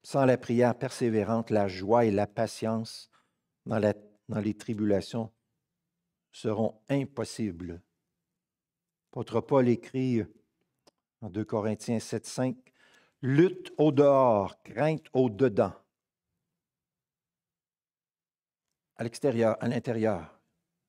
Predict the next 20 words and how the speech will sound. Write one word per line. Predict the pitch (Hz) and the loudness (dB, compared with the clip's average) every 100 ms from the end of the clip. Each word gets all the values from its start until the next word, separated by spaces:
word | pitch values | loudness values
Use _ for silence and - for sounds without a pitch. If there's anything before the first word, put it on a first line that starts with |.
| _ | _
ça | - | -4
bouillonne. | 107 123 127 127 92 78 - _ _ _ _ _ _ _ _ _ _ _ _ _ _ _ _ - | 2 4 4 4 0 -8 -18 _ _ _ _ _ _ _ _ _ _ _ _ _ _ _ _ -8
Il | 120 | -8
dit | 113 170 160 - | 0 2 2 0
en | 135 127 - - | 0 0 -4 0
un | 165 165 | 4 4
Thessaloniciens | 160 156 156 143 143 139 127 156 151 | 2 2 4 4 4 0 0 -2 -2
deux | 131 131 | 2 2
deux, « | 110 156 | 2 2
Nous | 151 135 123 135 | 2 2 2 2
annonçons | 175 160 147 - 160 151 | 4 4 2 0 0 2
l'Évangile | 131 147 143 135 117 156 143 | 2 2 2 0 2 2 4
au | 131 | 4
milieu | 131 135 127 147 156 | 2 2 2 2 4
de | 127 117 | 4 2
bien | 101 135 156 135 | 2 4 4 4
des | 127 120 | 2 2
combats. » | - 135 123 98 104 90 - _ _ _ _ _ _ _ _ 104 | 0 2 2 4 2 2 -4 _ _ _ _ _ _ _ _ -20
bien | 95 110 120 147 156 - _ _ | -14 -2 2 4 2 -4 _ _
des | 101 113 143 | -2 4 4